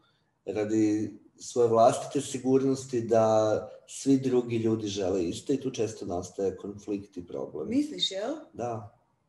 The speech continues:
Speaker 2: Ljudi vjeruju da svi drugi žele isto.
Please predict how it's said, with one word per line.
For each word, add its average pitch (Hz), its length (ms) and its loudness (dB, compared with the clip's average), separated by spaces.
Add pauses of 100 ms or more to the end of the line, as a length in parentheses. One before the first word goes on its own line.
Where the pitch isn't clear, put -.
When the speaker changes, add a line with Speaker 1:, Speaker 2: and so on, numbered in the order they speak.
(1000)
Speaker 2:
Ljudi 254 340 0
vjeruju 294 380 2
da 214 120 0
svi 294 240 0
drugi 247 340 2
žele 208 340 -2
isto. 185 380 -10